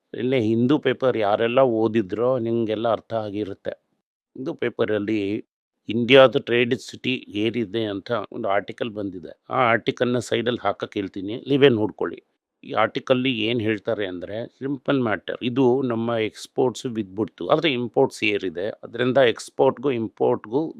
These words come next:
ಗ್ಯಾಪ್ ಜಾಸ್ತಿ ಆಗಿದೆ ಅಂತ. ಅದೇ ಸಮಯದಲ್ಲಿ ಇನ್ನೂ ಟ್ಯಾರಿಫ್ ಬಂದಿಲ್ಲ, ಅದಕ್ಕೂ ಮುಂಚೆನೆ gems and jewelry ಇದು ಎಕ್ಸ್‌ಪೋರ್ಟ್ಸ್ ಕೆಳಗ್ ಬಿದ್ಬಿಡ್ತು ಅಂತ. ಇನ್ನೊಂದು ಮ್ಯಾಗಝೀನ್ ಅಲ್ಲಿ ಡೈಮಂಡ್ ಎಕ್ಸ್‌ಪೋರ್ಟ್ಸ್ ಇದ್ಬಿಡ್ತು. ಆ, ಸೂರತ್ ಅಂತ ಒಂದು ಊರಿದೆ ಗುಜರಾತ್, one of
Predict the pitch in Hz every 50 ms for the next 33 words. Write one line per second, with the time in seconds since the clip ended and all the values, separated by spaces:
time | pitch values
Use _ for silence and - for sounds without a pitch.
0 | - - 101 107 110 117 127 - - 123 101 107 101 104 107 - - 139 127 107
1 | 101 92 95 95 87 104 107 107 101 92 - - - - _ _ _ _ _ -
2 | - - 113 131 131 - - 113 110 104 101 95 104 95 98 98 101 101 101 -
3 | _ _ _ _ _ _ _ _ _ _ _ _ - 110 113 123 131 139 131 -
4 | 101 101 101 104 113 - - 104 110 110 110 101 101 90 92 98 98 104 - -
5 | _ _ _ _ _ _ _ _ _ _ _ _ _ _ _ 117 117 _ - 135
6 | 127 120 113 113 104 - - 123 120 120 117 120 120 123 - - _ - 117 117
7 | 123 127 120 - - 131 123 123 113 95 107 113 117 113 113 101 110 113 113 107
8 | 101 107 107 104 98 - - - - 117 107 98 - - 117 - - 110 110 120
9 | 123 101 95 107 95 90 92 104 95 - - - 101 98 98 95 95 - - -
10 | _ - 123 123 131 147 147 147 143 135 127 123 117 110 101 110 123 127 123 120
11 | 110 107 107 117 113 101 95 - - 117 123 135 143 147 147 143 147 139 113 131
12 | 127 113 107 95 - - - - 117 101 92 - - - - 101 110 - 117 101
13 | 98 101 101 113 98 - - 104 107 123 - - - 123 117 113 107 - - -
14 | 143 151 143 156 139 - - 147 131 123 - 131 123 123 120 104 110 107 107 113
15 | 117 107 107 92 95 104 90 101 110 92 - 107 117 110 - - 117 120 127 139
16 | 127